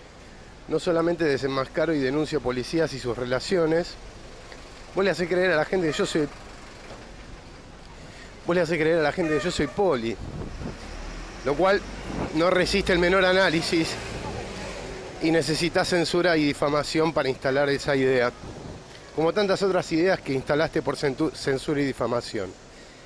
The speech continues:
No contento con eso, te la querés dar de Zeus, haciendo de cuenta que manejás los mares, cuando estás hablando de todas las exnovias mías y pones reemplazos de ellas para hacer de cuenta que las manejás vos. Porque claro,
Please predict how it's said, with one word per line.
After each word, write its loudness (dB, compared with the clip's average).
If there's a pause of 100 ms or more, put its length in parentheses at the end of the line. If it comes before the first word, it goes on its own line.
(360)
No 2
contento 2
con 4
eso, 2
te 2
la 4
querés 2
dar 4
de 4
Zeus, 0 (520)
haciendo 2
de 2
cuenta 2
que 2
manejás 2
los 4
mares, 2 (1080)
cuando 2
estás 2
hablando 4
de 2
todas 4
las 4
exnovias 2
mías 2
y -2
pones 0
reemplazos 2
de 4
ellas 0
para 2
hacer 2
de 2
cuenta 2
que 2
las 0
manejás 0
vos. 2 (720)
Porque 0
claro, 4